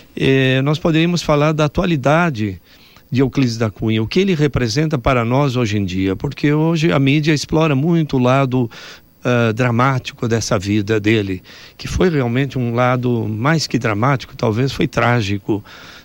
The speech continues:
não é? Mas eu acho que, eh, se bem a biografia dele é importante, eu acho que a gente deve pensar como pensava Fernando, ah, Pessoa, que o poeta é um fingidor,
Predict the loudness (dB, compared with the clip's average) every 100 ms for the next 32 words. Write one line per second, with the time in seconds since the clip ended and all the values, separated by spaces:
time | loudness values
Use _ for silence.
0 | _ -6 -6 -8 -12 -2 2 2 2 2
1 | 2 2 -2 -4 -2 0 2 2 2 0
2 | -4 -8 -12 -4 0 0 0 -2 -2 -2
3 | -2 2 2 2 2 0 2 2 0 0
4 | -2 0 0 0 2 -2 -4 -12 -20 -20
5 | _ -2 2 2 2 2 2 0 0 0
6 | -4 -6 -8 -14 -6 -2 2 2 0 -2
7 | -4 -2 0 0 0 -2 -2 0 0 0
8 | -2 0 0 0 -2 0 -2 0 0 2
9 | 2 2 -2 -2 -2 0 2 2 2 0
10 | -2 -8 -20 -20 -20 _ 0 2 2 2
11 | 0 -2 0 0 0 0 0 -2 2 2
12 | 2 -2 0 0 0 0 2 0